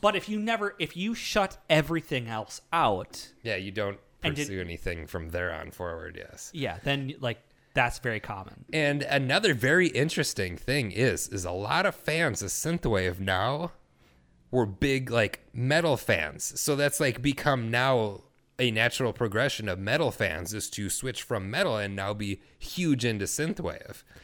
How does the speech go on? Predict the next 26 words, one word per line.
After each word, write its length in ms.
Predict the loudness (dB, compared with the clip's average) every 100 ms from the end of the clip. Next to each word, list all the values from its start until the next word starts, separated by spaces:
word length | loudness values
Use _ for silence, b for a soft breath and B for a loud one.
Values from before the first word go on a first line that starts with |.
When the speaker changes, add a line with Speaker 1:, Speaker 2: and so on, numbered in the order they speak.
| B B B _
Speaker 1:
It's 160 | -2 -2
a 40 |
funny 240 | -2 -2
thing 180 | -2 -8
that 80 | -6
you 100 | -6
say 240 | -2 0
that, 160 | 0 -2
because, 180 | -4 -4
like, 120 | -2
a 40 |
lot 220 | 2 4 4
of 80 |
electronic 640 | 2 -2 0 -2 -2 -4 -14 -20 -20 b b b b b b 0
underground 460 | 0 2 0 0
artists 280 | 0 -2 -2
that 120 | -4
I 80 | 0
really 300 | 0 -2 -6
like 360 | -4 -4 -4 -8 b -8
started 440 | 0 6 8 8
out 280 | 6 6 4
in 140 | -2 0
metal 200 | -2 -2
bands. 640 | -6 -12 -14 -14 -14 -16 b b b -14
So 640 | 0 4 4 4 0 -6